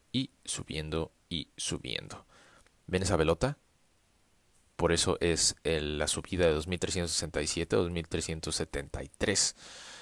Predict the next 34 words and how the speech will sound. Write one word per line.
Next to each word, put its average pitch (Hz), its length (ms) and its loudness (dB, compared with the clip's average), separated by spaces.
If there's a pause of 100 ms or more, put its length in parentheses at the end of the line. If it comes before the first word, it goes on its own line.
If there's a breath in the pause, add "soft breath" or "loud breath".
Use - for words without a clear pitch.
(220 loud breath)
Ahorita 95 320 2
estamos 98 460 2
en 82 320 0 (180)
tres 107 280 6
dólares 95 400 6
más 92 220 0
arriba 90 340 2
de 98 100 6
lo 82 120 0
que 80 120 0
abrió 80 180 2
el 85 60 0
mercado. 87 600 2 (160)
Cuatro, 98 560 4 (160)
está - 200 0
subiendo 90 460 0
y 92 120 2
esto 123 300 0
puede 110 280 4
cambiar 90 420 0
en 98 120 0
segundos. 95 640 0
Ahorita 101 260 4
por 92 200 4
el 87 100 4
otro 113 200 2
lado 127 120 4
estoy 127 300 2
siguiendo 101 400 2
Netflix 92 640 0
offline. 95 480 0 (260 loud breath)
Acaba 135 300 0
de 123 80 4
subir 120 360 0